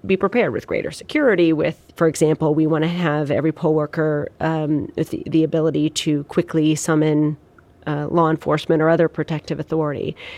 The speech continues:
if and when anything arises at a polling location or an election location. We didn't have that in place in twenty twenty because we really didn't think people would go so far as to try to physically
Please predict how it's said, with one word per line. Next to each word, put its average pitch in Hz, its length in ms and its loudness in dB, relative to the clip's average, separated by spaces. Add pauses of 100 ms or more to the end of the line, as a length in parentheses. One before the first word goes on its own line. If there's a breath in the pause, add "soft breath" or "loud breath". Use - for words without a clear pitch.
(140)
if 165 240 0
and 156 140 2
when 156 160 2
anything 156 400 0
arises 151 420 0
at 156 100 0
a 147 40 -6
polling 143 360 -2
location - 460 -6
or 143 100 -2
an 143 60 -2
election 139 380 -6
location. 131 460 -6
We 147 100 -2
didn't 160 180 -4
have 170 200 -2
that 151 140 -4
in 143 100 -10
place - 260 -8
in 139 80 -6
twenty 139 260 -4
twenty 160 320 -4
because 202 300 -2
we 214 80 0
really 233 260 2
didn't - 220 -6
think 214 240 -2
people 180 240 -2
would 180 120 0
go 180 140 0
so 170 180 -6
far - 260 -6
as - 80 -12
to 147 100 -12
try - 200 -6
to - 160 -4 (460 loud breath)
physically 151 640 0